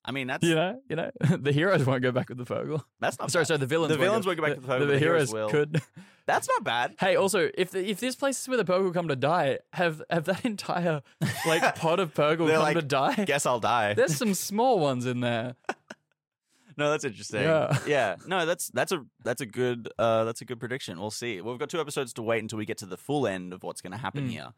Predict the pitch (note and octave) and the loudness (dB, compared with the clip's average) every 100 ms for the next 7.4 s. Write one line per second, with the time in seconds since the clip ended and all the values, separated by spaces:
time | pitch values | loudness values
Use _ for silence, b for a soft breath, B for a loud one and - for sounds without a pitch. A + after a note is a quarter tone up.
0 | _ _ _ _ G#2+ G#2 F#2 G2+ A2+ E3+ | _ _ _ _ -2 -2 -4 -4 -4 -4
1 | D3+ - C3 A#2 G#2+ F2 F#2+ F#2+ F#2+ - | -8 -6 -6 -6 -8 -10 -14 -14 -14 -8
2 | F#2 E2 F2+ - G2 F#2 D#2 D#2 F#2+ - | -8 -8 -12 -10 -6 -4 -4 -8 -10 -10
3 | - A2 - - G#2+ G2 F#2 F2+ E2+ D#2+ | -10 -10 -12 -12 -8 -6 -6 -10 -12 -14
4 | - A#2 C3 A#2+ G#2 F#2+ G2 F2+ - - | -10 -4 -4 -4 -8 -10 -12 -14 -16 -14
5 | F2+ F2+ D#2+ E2 D#2+ - F2+ D#2 D#2+ - | -12 -14 -14 -14 -14 -16 -16 -14 -16 -16
6 | E2 - D2+ - - D2 C2+ - C#2 - | -16 -18 -18 -20 -20 -20 -20 -20 -20 -20
7 | C3 A#2+ F#3 | -16 -10 -8